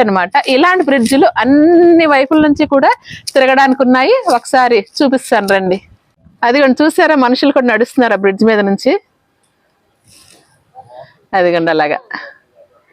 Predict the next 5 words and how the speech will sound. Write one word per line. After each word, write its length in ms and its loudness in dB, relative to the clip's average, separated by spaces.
ఇదిగోండి 400 -2
ఇరవై 260 0
అంతస్తులు 540 -2
పైకి 320 -2
అనమాట. 300 -2